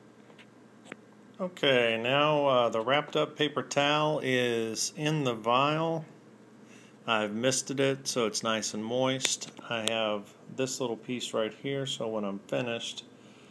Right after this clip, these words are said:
I can cover it up. I have the lid, I have the name on it 'cause I'm sending out tons of spiderlings this morning.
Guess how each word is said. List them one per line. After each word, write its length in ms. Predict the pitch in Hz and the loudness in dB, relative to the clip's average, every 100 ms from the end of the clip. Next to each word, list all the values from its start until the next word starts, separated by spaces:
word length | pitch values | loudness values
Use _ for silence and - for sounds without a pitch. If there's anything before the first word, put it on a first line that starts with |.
| - - - - - | -20 -20 -20 -12 -4
I 140 | 104 | -4
can 440 | 101 104 101 101 98 - - - - - - | -4 -4 -4 -6 -8 -18 -20 -20 -20 -18 -6
cover 320 | 127 117 117 | -4 0 2
it 60 | 117 | 4
up. 300 | 127 123 - - 123 | 2 2 -6 -18 -14
I 100 | 107 | -10
have 160 | 107 | -8
the 100 | 101 | -8
lid, 460 | 107 117 117 117 113 | -4 0 0 0 -2
I 40 | 104 | -6
have 140 | 104 | -8
the 80 | 101 | -8
name 280 | 107 117 117 | -6 -6 -4
on 160 | 113 | -4
it 80 | 110 | -6
'cause 160 | 107 104 | -10 -10
I'm 160 | 104 | -10
sending 320 | - 113 110 | -8 -8 -6
out 260 | 104 104 - | -6 -6 -8
tons 420 | - 110 110 104 | -8 -8 -8 -8
of 320 | 104 101 - - - - - - - - - - | -8 -10 -14 -20 -20 -20 -20 -20 -20 -20 -20 -18
spiderlings 720 | - - 139 143 139 143 139 | -16 -2 0 2 0 -2 -4
this 220 | 147 - | -4 -4
morning. 360 | 147 147 143 | -2 0 0